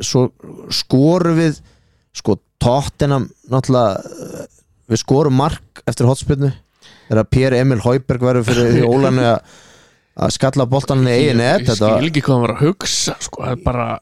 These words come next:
Speaker 2: þetta var
Speaker 1: Já.
Speaker 2: frábært finish,
Speaker 1: Já,
Speaker 2: bara
Speaker 1: þeir eru búin að
Speaker 2: mjög
Speaker 1: vera,
Speaker 2: gott mark.
Speaker 1: já, þeir eru búin að vera mjög slakir Tottenham að verjast föstum, föstum leikatriðum.
Speaker 2: Já, og þarna er þessi, þarna er, sko,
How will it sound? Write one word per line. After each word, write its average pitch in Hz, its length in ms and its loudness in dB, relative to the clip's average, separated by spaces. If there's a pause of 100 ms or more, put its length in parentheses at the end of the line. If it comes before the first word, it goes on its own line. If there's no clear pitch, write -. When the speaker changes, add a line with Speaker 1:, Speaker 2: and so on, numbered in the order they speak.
Speaker 2:
þetta - 200 -8
var 120 120 0
Speaker 1:
Já. - 40 -2
Speaker 2:
frábært 151 400 0
finish, - 540 2
Speaker 1:
Já, 87 160 -2
Speaker 2:
bara 127 240 2
Speaker 1:
þeir 107 200 0
eru 127 180 2
búin 127 200 0
að 131 60 2
Speaker 2:
mjög 156 80 2
Speaker 1:
vera, 151 160 2
Speaker 2:
gott 135 100 2
mark. - 220 -4
Speaker 1:
já, 82 120 -2
þeir 80 140 2
eru 90 140 0
búin 107 160 0
að 117 80 2
vera 127 100 2
mjög 139 240 2
slakir 139 600 0
Tottenham 95 500 0 (220)
að 98 280 2
verjast 120 480 0
föstum, 117 440 -2
föstum 120 380 -2
leikatriðum. 90 640 -2 (560)
Speaker 2:
Já, 120 160 -2 (120)
og 120 180 0
þarna 139 420 -2
er 143 140 2
þessi, 139 260 0
þarna 127 360 0
er, 120 100 0
sko, 113 240 0